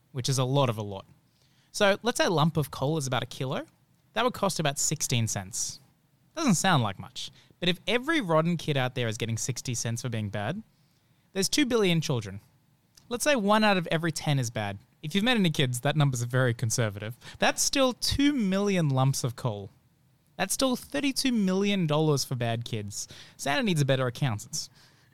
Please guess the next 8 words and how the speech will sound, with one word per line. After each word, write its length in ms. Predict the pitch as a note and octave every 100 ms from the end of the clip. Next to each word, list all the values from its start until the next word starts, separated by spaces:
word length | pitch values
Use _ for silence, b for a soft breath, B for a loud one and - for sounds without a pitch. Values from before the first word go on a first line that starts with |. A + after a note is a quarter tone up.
| b _ _ - -
Why 340 | C3 G#3 D#4+
do 140 | F#4+ C#4+
bad 340 | D3 D3 E3
kids 240 | - E3+
deserve 480 | D3+ F3 C#3 B2 C#3+
thirty-two 520 | C#3+ - C#3+ D#3 G3
million 360 | E3+ B2 B2+ C#3
dollars? 560 | G3+ A3 A2 - -